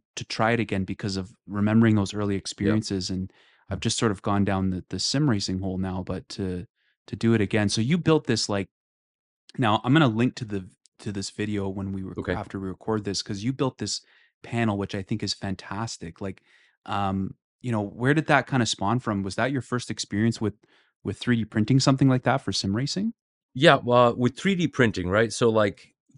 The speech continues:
Speaker 2: the whole sim rig is all about immersion, right? That's why you do it. That's what I do. It's just, like, the bigger the screens, the better the shakers. Uh,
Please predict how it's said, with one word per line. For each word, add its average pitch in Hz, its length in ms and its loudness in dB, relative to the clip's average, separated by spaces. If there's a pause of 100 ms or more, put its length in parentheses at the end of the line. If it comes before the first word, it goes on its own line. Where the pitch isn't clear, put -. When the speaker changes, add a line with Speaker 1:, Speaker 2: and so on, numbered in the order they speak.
Speaker 2:
the 113 160 4
whole 147 280 8
sim 127 360 2
rig 117 380 4
is 101 200 -2
all 113 140 6
about 98 240 2
immersion, 87 400 0
right? 90 160 0
That's 90 180 -2
why 87 80 -6
you 139 160 0
do 143 180 2
it. 127 60 2
That's 107 220 -2
what 98 100 0
I 90 100 2
do. 82 160 -4
It's 78 140 -6
just, - 160 -10
like, 90 200 -6
the - 80 -10
bigger 107 260 -4
the 113 60 -6
screens, 101 460 -6
the 85 80 -8
better 95 280 -2
the 85 100 -12
shakers. 95 760 -2 (320)
Uh, 82 220 -6